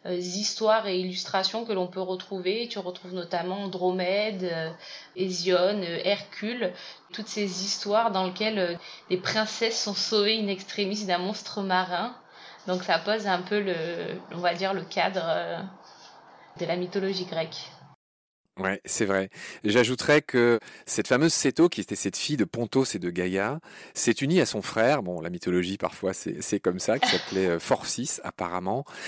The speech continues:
Speaker 2: et c'est elle qui a engendré les fameuses gorgones, euh, qui s'appelaient Sténo, Euryale et la très connue Méduse,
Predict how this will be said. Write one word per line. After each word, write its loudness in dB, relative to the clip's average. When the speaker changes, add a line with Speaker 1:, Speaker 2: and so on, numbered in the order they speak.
Speaker 2:
et 0
c'est 0
elle 8
qui 0
a 4
engendré 2
les 2
fameuses -2
gorgones, 4
euh, 2
qui -4
s'appelaient 0
Sténo, 2
Euryale 2
et -4
la -4
très -2
connue -2
Méduse, 0